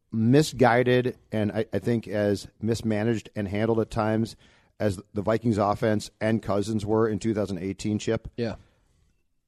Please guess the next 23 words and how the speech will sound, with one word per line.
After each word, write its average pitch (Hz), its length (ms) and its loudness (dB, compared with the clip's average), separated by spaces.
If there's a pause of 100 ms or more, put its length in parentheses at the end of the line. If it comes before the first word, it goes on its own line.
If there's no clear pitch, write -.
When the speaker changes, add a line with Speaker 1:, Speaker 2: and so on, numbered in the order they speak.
(120)
Speaker 1:
the - 100 -2
Kubiak 180 500 8
hiring 104 680 0 (100)
and 104 140 -2
the 101 100 -4
implementation 120 720 0 (200)
of 113 200 0
that 107 260 0
scheme 104 640 0 (480)
has 113 260 0
been 107 560 2 (800)
off 123 240 0
the - 80 -10
charts 90 320 -6
good. 67 300 -12
Speaker 2:
Sure. 165 360 4 (380)
Speaker 1:
Off 147 240 6
the 143 80 0
charts 113 320 0
good. - 280 -10 (200)
Speaker 2:
What 175 180 6
is 277 160 4
their 135 440 6